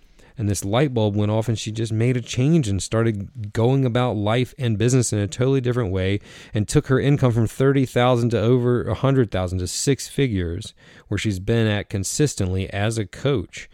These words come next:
And I just, this is one of those I was writing furiously as she was talking because she was just saying such great lines. But if you want to know how to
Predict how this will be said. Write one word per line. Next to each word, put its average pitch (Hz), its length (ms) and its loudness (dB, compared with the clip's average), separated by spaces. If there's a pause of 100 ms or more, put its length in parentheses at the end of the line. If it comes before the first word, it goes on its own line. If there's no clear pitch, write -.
(480)
And 101 600 -2 (120)
I 107 120 -10
just, 117 400 -4 (300)
this 107 320 -2
is 107 120 -4
one 123 100 2
of 120 60 2
those 117 160 2
I 104 60 2
was 92 100 0
writing 110 480 0
furiously 113 920 -6 (580)
as 104 160 -2
she 110 200 -2
was 98 180 -4
talking 107 360 0
because 92 360 -4
she 98 120 -6
was 92 160 -6
just 92 220 -8
saying 101 300 -4
such - 460 -8
great 104 260 -2
lines. 95 380 -2
But 92 160 -8
if 90 140 -8
you 95 120 -2
want 113 400 -2
to 151 100 -4
know 120 560 -2 (580)
how 107 220 0
to 101 440 -2